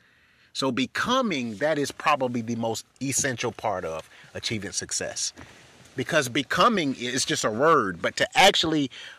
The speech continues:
uh, put forth the effort is a little bit more complicated. And then the create part. Enjoying the fruits of your labor, buying that expensive automobile, living in that house.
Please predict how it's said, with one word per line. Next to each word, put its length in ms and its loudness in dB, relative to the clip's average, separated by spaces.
uh, 280 0
put 220 0
forth 280 -2
the 180 -4
effort 320 0
is 100 -2
a 100 0
little 400 0
bit 200 -2
more 180 -2
complicated. 680 -10
And 240 -6
then 360 -2
the 140 0
create 480 -4
part. 300 -8
Enjoying 540 0
the 80 -4
fruits 320 -4
of 120 -6
your 120 -4
labor, 420 -8
buying 400 0
that 180 0
expensive 500 -6
automobile, 680 -4
living 320 0
in 140 -2
that 180 -6
house. 440 -12